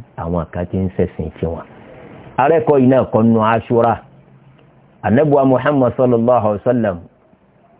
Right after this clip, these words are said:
wọ́n nígbà tó kù sáátà tí ọlọ́jọ́ ó dé,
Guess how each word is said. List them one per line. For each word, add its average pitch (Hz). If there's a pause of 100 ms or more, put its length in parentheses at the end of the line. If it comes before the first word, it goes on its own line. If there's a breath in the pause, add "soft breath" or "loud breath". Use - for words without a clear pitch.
(120)
wọ́n 113
nígbà 127
tó 117
kù 113
sáátà 110
tí 104
ọlọ́jọ́ 107
ó 113
dé, 92